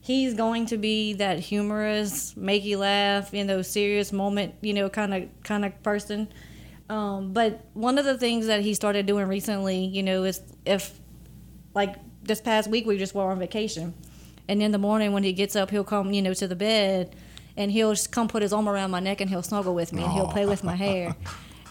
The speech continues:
Speaker 1: And, you know, stuff like that's really sweet. I hope those things, obviously, when he gets to be much bigger, I'm sure that that will change. But maybe
Speaker 2: Little.
Speaker 1: not, you know, maybe not.
Speaker 2: Boys love their mamas,
Speaker 1: That's
Speaker 2: especially in the South.
Speaker 1: That's what they say, so
Speaker 2: Yeah.
Speaker 1: we'll see. But, I
Speaker 2: Yeah.
Speaker 1: mean, he's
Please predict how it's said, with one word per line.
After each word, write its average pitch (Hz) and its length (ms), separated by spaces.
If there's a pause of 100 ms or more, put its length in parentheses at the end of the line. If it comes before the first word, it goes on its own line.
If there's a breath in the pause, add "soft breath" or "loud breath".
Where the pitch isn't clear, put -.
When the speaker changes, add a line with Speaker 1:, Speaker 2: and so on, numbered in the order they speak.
Speaker 1:
And, 214 260
you 254 80
know, 208 220
stuff 320 240
like 247 140
that's 220 200
really 220 180
sweet. 208 220
I 196 80
hope 202 220
those 196 220
things, 190 300
obviously, 190 440
when 185 160
he 180 80
gets 185 180
to 196 80
be 185 140
much 185 260
bigger, 185 220
I'm 185 100
sure 196 240
that 180 180
that 180 160
will 170 120
change. 190 640 (440 loud breath)
But 208 480
maybe 190 280
Speaker 2:
Little. 160 220
Speaker 1:
not, - 140
you 208 120
know, 214 120
maybe 208 280
not. 190 280
Speaker 2:
Boys 135 280
love 143 120
their 131 140
mamas, 123 380
Speaker 1:
That's 101 120
Speaker 2:
especially 127 380
in 123 120
the 113 60
South. 95 500
Speaker 1:
That's 220 200
what 254 160
they 254 140
say, 254 340
so 190 160
Speaker 2:
Yeah. 202 200
Speaker 1:
we'll - 40
see. 202 380
But, 220 200
I 233 60
Speaker 2:
Yeah. 202 60
Speaker 1:
mean, 254 100
he's 277 320